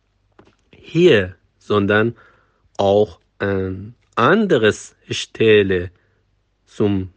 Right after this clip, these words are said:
Beispiel Markus eins, Vers dreizehn, lesen wir, dort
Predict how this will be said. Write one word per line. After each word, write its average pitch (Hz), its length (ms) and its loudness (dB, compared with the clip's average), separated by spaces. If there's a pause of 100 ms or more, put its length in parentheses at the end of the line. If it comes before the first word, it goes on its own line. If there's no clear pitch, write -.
(280)
Beispiel 107 800 -2 (420)
Markus 127 880 -2 (300)
eins, 101 640 -2 (960)
Vers 95 460 -4 (240)
dreizehn, 101 880 0 (380)
lesen 104 580 2
wir, 110 400 0 (560)
dort 113 460 4